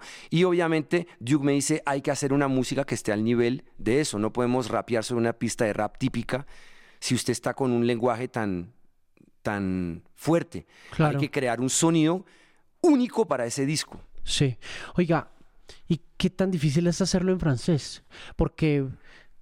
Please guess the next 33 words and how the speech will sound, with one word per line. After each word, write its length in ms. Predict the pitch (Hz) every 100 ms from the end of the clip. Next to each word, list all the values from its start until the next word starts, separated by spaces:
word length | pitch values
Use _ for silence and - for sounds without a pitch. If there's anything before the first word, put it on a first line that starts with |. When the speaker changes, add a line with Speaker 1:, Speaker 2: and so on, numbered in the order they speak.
| -
Speaker 2:
usted 260 | - - 139
me 160 | 147
dice 340 | 160 147 135 - - - -
que 140 | - 151
comienza 560 | - 143 147 143 160
todo 240 | - 156 151
en 80 |
dos 160 | 147 127
mil 160 | 135 131
diecinueve. 640 | 143 - 135 147 131 113
Su 600 | - - 151 139 131 -
Speaker 1:
Sí. 260 | 117 113
Speaker 2:
idea, 440 | 160 156 147 139 139
su 260 | - -
lectura 580 | 127 123 - 165 151 143
del 120 | 139
cimarronaje 720 | 131 139 127 120 120 123 113 139
moderno 640 | 123 120 127 117 131 127
Speaker 1:
Sí. 680 | _ _ - - - - -
Speaker 2:
comienza 600 | - 135 139 151 147 156
con 500 | - 160 151 147 139
los 360 | - 127 123 127
estallidos 600 | 131 - 123 139 143 143
sociales 460 | 127 - 127 131 139
en 100 | 123
Colombia, 480 | 127 127 123 131
participa 680 | - 123 127 117 160 151 147
de 120 | 139
las 180 | 117 113
protestas, 640 | - 120 135 127 - 127
Speaker 1:
Sí. 140 | - 98
Speaker 2:
se 100 | 123
vuelve 560 | 120 139 143 139 147